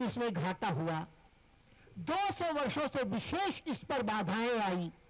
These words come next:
जब यहाँ इस्लामी शासन आया, तो वे लोग तो सभी प्रकार का मांस भक्षण करते थे, केवल गोमांस का भक्षण नहीं करते थे।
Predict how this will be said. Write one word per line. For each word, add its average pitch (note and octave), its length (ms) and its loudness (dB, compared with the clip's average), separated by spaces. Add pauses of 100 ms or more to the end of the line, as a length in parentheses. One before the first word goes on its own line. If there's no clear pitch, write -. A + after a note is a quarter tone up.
(640)
जब E4 180 0
यहाँ D#4+ 260 0
इस्लामी C#4 540 0
शासन C#4+ 420 0
आया, A3+ 440 2
तो A#3+ 320 -6
वे F4+ 180 0
लोग C#4 360 0
तो C4+ 420 -2
सभी B3+ 380 0
प्रकार C#4 440 0
का C4+ 160 0
मांस A#3+ 360 0
भक्षण G#3 400 0
करते G3+ 340 -2
थे, F3+ 200 -2 (680)
केवल F4+ 340 0
गोमांस C#4+ 580 0
का C4+ 140 0
भक्षण A3+ 360 0
नहीं A3+ 280 2
करते G3 360 -2
थे। F#3 260 -2